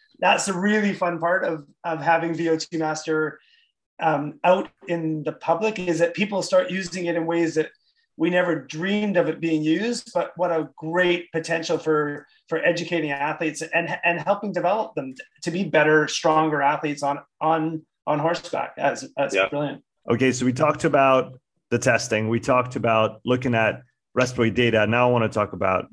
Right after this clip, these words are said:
Speaker 3: training. So respiratory training. Maybe to get started, Luke, can you give us a respiratory training one oh one? What is it? Uh, <laughs> and, and why are, why should athletes, uh,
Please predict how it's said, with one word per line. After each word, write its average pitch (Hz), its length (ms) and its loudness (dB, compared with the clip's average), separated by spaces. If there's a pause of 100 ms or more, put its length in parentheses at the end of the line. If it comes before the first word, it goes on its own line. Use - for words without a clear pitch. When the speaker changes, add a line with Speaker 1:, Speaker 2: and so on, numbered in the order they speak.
(140)
Speaker 3:
training. 95 520 -4
So 85 140 -10
respiratory 107 760 -2 (360)
training. 107 400 0 (220)
Maybe 147 300 4
to 135 100 -2
get 127 180 0
started, 127 380 4
Luke, 135 220 4
can 135 120 0
you 139 80 0
give 139 140 4
us 143 200 2
a 120 300 6
respiratory 135 380 2
training 123 380 2
one 120 200 4
oh 113 60 2
one? 107 340 2
What 123 180 4
is 135 140 4
it? 131 240 2 (400)
Uh, 104 340 2 (420)
<laughs> - 200 -14
and, 107 240 4 (100)
and 110 160 2
why 117 520 4 (140)
are, 104 420 2
why 139 320 2
should 151 260 4
athletes, 110 600 -2
uh, 95 360 0